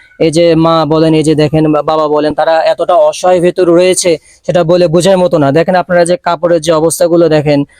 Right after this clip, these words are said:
তাদের একটা কাপড় কেনার মতো টাকা নেই। এই যে দেখেন গলাতে কি দিয়ে রাখছে, এই যে দেখেন কি একটা অবস্থা। এই অবস্থার ভেতরে এইরকম একটা নোংরা পরিবেশে তারা কিন্তু বসবাস করতেছে।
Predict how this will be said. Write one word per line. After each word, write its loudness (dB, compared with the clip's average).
তাদের -2
একটা -2
কাপড় -2
কেনার 0
মতো -2
টাকা -2
নেই। 0
এই 0
যে 0
দেখেন 0
গলাতে 0
কি 0
দিয়ে 2
রাখছে, -2
এই 0
যে 0
দেখেন -2
কি -4
একটা -4
অবস্থা। -2
এই 2
অবস্থার 0
ভেতরে 2
এইরকম 0
একটা 0
নোংরা 0
পরিবেশে 0
তারা 0
কিন্তু -2
বসবাস -2
করতেছে। -2